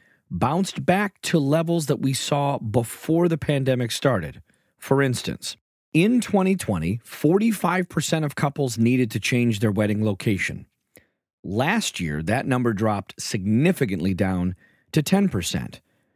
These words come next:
And in twenty twenty-two, ninety-eight percent of couples getting married say that they are more than confident their weddings will go off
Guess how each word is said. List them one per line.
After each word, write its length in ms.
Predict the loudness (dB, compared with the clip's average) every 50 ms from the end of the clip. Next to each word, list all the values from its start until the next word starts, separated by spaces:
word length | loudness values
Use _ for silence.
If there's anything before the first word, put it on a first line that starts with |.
| _ _ _ 0
And 320 | 2 2 4 4 2 2
in 160 | 2 2 0
twenty 300 | 0 0 0 0 0 0
twenty-two, 680 | -2 -2 0 0 2 0 0 0 2 4 4 6 6
ninety-eight 640 | 4 4 2 2 2 0 0 0 2 2 2 0 0
percent 360 | -2 -4 -2 0 0 0 0
of 120 | -2 -4 -4
couples 340 | -4 -4 -2 -2 -4 -2 0
getting 340 | 0 0 2 2 2 2
married 400 | 2 4 2 2 2 0 0 -2 -6 -10 -16 -20 -20 -20 -20 -18 -12
say 300 | -8 -2 2 2 2 4
that 160 | 2 0 0
they 120 | 0 0
are 140 | 0 2 2
more 400 | 2 2 4 4 4 4 4 2
than 180 | 2 2 2 0
confident 580 | 0 0 0 0 0 0 0 0 0 0 2
their 140 | 2 2 2
weddings 400 | 2 2 2 2 2 0 0 0
will 220 | 2 2 2 2 2
go 220 | 2 0 0 0
off 440 | 0 -2 -2 -2 -4 -6 -8 -12